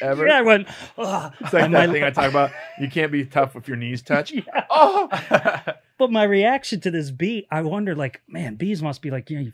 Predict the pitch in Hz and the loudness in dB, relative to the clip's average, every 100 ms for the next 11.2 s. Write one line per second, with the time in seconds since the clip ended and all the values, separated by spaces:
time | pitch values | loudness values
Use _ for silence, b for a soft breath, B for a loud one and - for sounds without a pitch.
0 | - 135 - 123 110 123 - 139 143 101 | -14 -20 -16 -14 -14 -16 -14 -14 -14 -14
1 | 113 131 - b b 143 120 127 123 123 | -12 -12 -12 b b -2 0 -4 -4 -4
2 | 131 143 170 - 143 139 110 113 139 104 | -6 -6 -8 -4 -4 -4 -6 -4 -2 -2
3 | 113 - _ 117 95 107 104 143 131 120 | -4 -12 _ -20 -14 -12 -10 -8 -6 -4
4 | 120 107 87 123 110 101 98 - 101 107 | -4 -6 -6 -4 -4 -4 -10 -12 -8 -8
5 | - 107 101 - - 107 - _ _ - | -6 -12 -12 -16 -8 -8 -8 _ _ -12
6 | 131 123 107 107 113 101 - - 117 113 | -10 -10 -10 -8 -6 -6 -8 -4 -2 -2
7 | 101 104 110 95 104 98 98 - 90 - | -4 -12 -14 -16 -12 -14 -14 -16 -16 -12
8 | 101 101 98 b b b b _ _ _ | -8 -6 -8 b b b b _ _ _
9 | 76 - 135 113 107 101 101 95 - - | -20 -16 -14 -8 -8 -6 -10 -14 -20 -20
10 | _ - 117 - 107 101 104 104 98 - | _ -2 -2 -2 -8 -6 -8 -8 -10 -10
11 | 107 - | -10 -10